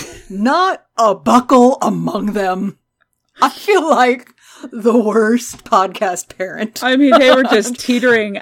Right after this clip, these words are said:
Speaker 1: on the edge
Speaker 2: Just
Speaker 1: with
Speaker 2: bouncing around in the back of the station wagon.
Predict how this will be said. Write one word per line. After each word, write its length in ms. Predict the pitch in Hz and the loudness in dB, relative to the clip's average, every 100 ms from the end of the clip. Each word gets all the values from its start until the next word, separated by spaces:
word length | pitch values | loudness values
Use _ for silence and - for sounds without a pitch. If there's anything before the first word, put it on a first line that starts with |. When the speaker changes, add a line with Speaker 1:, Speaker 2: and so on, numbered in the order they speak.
| - | -6
Speaker 1:
on 180 | 214 196 | -4 -2
the 140 | 180 | -4
edge 540 | 170 180 202 175 - - _ - | -4 -4 -4 -6 -14 -20 _ -2
Speaker 2:
Just 260 | 370 180 240 | 0 0 -2
Speaker 1:
with 80 | |
Speaker 2:
bouncing 420 | - 226 269 - 262 | -4 -2 -2 -2 -2
around 440 | 214 208 226 240 | 0 0 2 2
in 80 | 214 | 2
the 80 | 185 | -2
back 300 | 202 208 220 | -4 -4 -6
of 60 | |
the 60 | 185 | -6
station 520 | - 208 220 - 233 | -6 -4 -4 -2 -4
wagon. 600 | 233 226 233 220 254 285 | -2 -2 -2 0 2 2